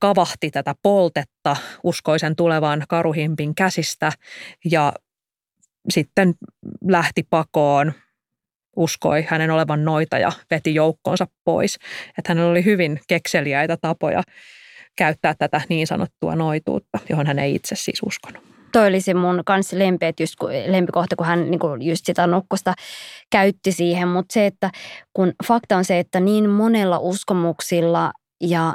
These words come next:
Speaker 2: näillä todella vahvoilla, ö, naisia alistavilla, tota, just sukuelinten silpomisilla näillä, niin siihenhän liittyy tosi vahvoja tämmösiä uskomuksia, millä hallitaan naisia.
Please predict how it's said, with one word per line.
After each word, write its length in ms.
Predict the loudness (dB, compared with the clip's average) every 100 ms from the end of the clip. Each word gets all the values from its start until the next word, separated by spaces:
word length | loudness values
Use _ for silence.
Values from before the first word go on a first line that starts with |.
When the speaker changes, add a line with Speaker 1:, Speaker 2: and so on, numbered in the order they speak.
| 0
Speaker 2:
näillä 480 | 0 2 2 0 -4 _
todella 360 | 0 2 4 2
vahvoilla, 720 | 0 0 0 0 2 2 0 -4 _ -16
ö, 40 | -12 -10 -8 -6 -4 -4 -4 -6 -8 -8 -8 -6 0
naisia 520 | 4 4 4 2 2
alistavilla, 800 | 4 0 0 0 0 2 0 0 -4 -10 -4
tota, 500 | -4 0 0 2 0 -4 -2
just 200 | -2 -2
sukuelinten 400 | -2 0 2 0
silpomisilla 680 | 0 -2 0 -2 0 0 2
näillä, 360 | 2 0 0 0
niin 200 | -2 -4 -8 -18 -18 -20 -8 2
siihenhän 560 | 4 4 4 4 4
liittyy 420 | 4 2 0 -4 -2
tosi 300 | -2 -2 0
vahvoja 580 | 0 -2 -2 0 2 0 0
tämmösiä 480 | 0 0 0 -2 0
uskomuksia, 800 | 0 0 2 2 0 -2 0 0
millä 200 | 2 0
hallitaan 480 | 2 2 2 0 0
naisia. 480 | 0 -2 -4 -6